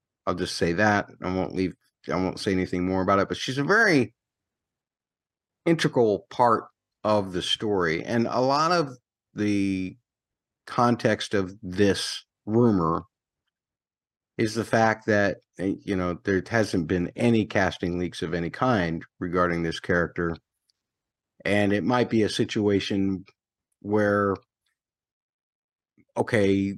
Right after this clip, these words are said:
when all of the Dragon Seeds show up, they might have her in the background and then introduce her in season three. They might introduce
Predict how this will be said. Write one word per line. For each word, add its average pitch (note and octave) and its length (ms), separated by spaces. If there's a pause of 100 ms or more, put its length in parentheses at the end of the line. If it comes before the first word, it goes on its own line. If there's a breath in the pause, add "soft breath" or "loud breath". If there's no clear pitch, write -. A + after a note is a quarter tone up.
(100)
when G#2+ 340
all A#2+ 260
of A2 120
the G#2+ 80
Dragon A2 340
Seeds G#2 280
show G#2 220
up, G#2 280 (260)
they G2 140
might G2+ 240
have G2 240
her F#2+ 120
in F#2 100
the F2 60
background G2+ 540
and F#2+ 140
then F#2+ 140
introduce F2+ 480
her F2 100
in E2+ 60
season E2+ 340
three. D3+ 420
They G#2+ 140
might F#2+ 260
introduce F#2 600